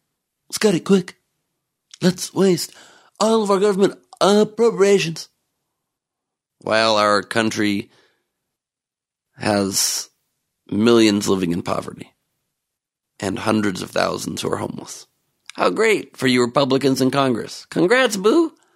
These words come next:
You got your Space Force and your wall funding. And no, we cannot sign the homeless up for the Space Force. How would they even get paid? There's no change up there.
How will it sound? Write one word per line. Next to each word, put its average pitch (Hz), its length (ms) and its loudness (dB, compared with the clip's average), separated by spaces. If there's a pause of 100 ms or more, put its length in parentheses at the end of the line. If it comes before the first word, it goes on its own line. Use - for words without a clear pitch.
(680)
You 117 100 -6
got 180 140 2
your 165 100 -2
Space 202 300 0
Force 214 280 2
and 202 100 0
your 196 100 2
wall 247 240 2
funding. 170 460 -2 (1400)
And 190 160 -4
no, 214 220 2
we 139 140 0
cannot 160 420 -2
sign 139 480 -2 (220)
the - 100 -6
homeless 139 440 2
up 123 280 0 (120)
for - 120 -4
the 117 80 0
Space 127 340 0
Force. - 360 -10 (880)
How 143 100 -2
would 175 140 0
they 175 100 2
even 135 320 2
get 120 160 -2
paid? - 240 -8 (180)
There's 113 220 -2
no 143 160 2
change 127 520 -2
up - 160 -10
there. - 280 -16